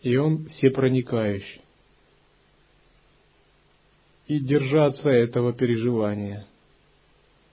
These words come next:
Санкальпы являются фиксаторами, которые направляют сознание к этому переживанию, не давая ему склоняться в иллюзии. Однако сами по себе санкальпы не являются чем-то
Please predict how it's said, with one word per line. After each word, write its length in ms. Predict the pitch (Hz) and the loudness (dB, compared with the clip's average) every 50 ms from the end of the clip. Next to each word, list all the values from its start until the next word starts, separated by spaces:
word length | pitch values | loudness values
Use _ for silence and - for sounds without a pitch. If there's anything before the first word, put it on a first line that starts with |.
| _ _ _ _ _ _ _ _ - - - | _ _ _ _ _ _ _ _ -20 -6 0
Санкальпы 600 | 139 131 135 131 131 - 185 190 185 170 175 151 135 | 2 2 2 2 2 4 4 4 4 4 4 4 4
являются 1000 | 127 127 127 127 143 165 175 170 165 160 151 156 - - 147 139 131 127 127 - - | 4 6 4 4 4 4 6 6 6 4 4 0 -2 0 2 2 2 2 0 -2 -4
фиксаторами, 840 | 151 139 - - - 175 175 160 156 156 123 110 110 110 110 104 101 | -4 -4 -4 -2 0 2 2 2 4 2 2 2 2 0 0 -2 -2
которые 720 | - 117 113 - 143 135 131 131 123 120 113 113 117 - - - _ - | -2 -4 -2 0 0 0 2 2 2 2 2 0 -2 -6 -12 -20 _ -4
направляют 840 | 127 131 143 139 151 151 156 156 151 156 156 147 139 123 120 120 | 0 0 0 0 2 2 2 4 4 4 4 4 4 4 4 2
сознание 640 | - 123 120 117 113 127 139 156 160 156 135 120 113 | 2 2 2 2 2 0 0 0 0 2 0 0 0
к 120 | 107 - 131 | -2 -2 -2
этому 360 | 127 127 - 127 131 131 120 | -2 -2 -2 -4 -4 -4 -4
переживанию, 840 | - 135 131 127 123 120 127 123 120 113 107 104 101 101 104 107 | -4 -4 -4 -2 -2 -2 -2 0 0 0 0 -2 -2 -2 -2 0
не 140 | 117 127 131 | 2 2 4
давая 440 | 123 131 127 127 139 156 156 147 131 | 4 4 4 4 2 2 2 2 2
ему 300 | 117 113 110 117 120 117 | 0 0 0 -2 -4 -4
склоняться 880 | - - - 123 120 123 123 127 127 127 123 - - - 117 117 120 120 - _ _ _ _ | -6 -6 -2 0 0 0 2 2 0 0 -2 -2 -4 -4 -4 -4 -4 -8 -14 _ _ _ _
в 120 | - 120 120 | -6 -2 0
иллюзии. 580 | 123 117 113 110 104 101 110 104 104 101 101 - - _ _ _ - - _ _ _ _ _ _ _ _ _ _ _ _ _ _ _ _ _ _ _ _ _ _ _ _ _ _ _ _ _ _ _ _ _ _ _ _ | 0 0 0 -2 -2 -4 -4 -6 -6 -6 -10 -14 -18 _ _ _ -20 -20 _ _ _ _ _ _ _ _ _ _ _ _ _ _ _ _ _ _ _ _ _ _ _ _ _ _ _ _ _ _ _ _ _ _ _ _
Однако 480 | - 117 117 131 151 160 156 160 165 147 | -4 -4 -2 0 0 0 0 0 0 -2
сами 360 | 156 - 160 156 156 165 165 | 0 0 0 0 2 2 0
по 120 | 156 160 156 | 0 -2 -4
себе 280 | - - 165 151 151 143 | -4 -4 -4 -2 -2 -2
санкальпы 680 | - - 151 151 143 - 156 151 147 143 143 - 139 | -2 -2 -4 -4 -2 -2 0 0 0 -2 -4 -4 -2
не 120 | 131 131 131 | 0 0 0
являются 640 | 139 135 143 160 170 160 147 127 120 - - 110 | 0 0 2 2 2 4 2 2 0 -2 -6 -12
чем-то 640 | - - - 123 113 113 104 - 107 104 101 98 101 | -8 -4 -4 -2 -2 -4 -4 -4 -2 -2 -2 -4 -6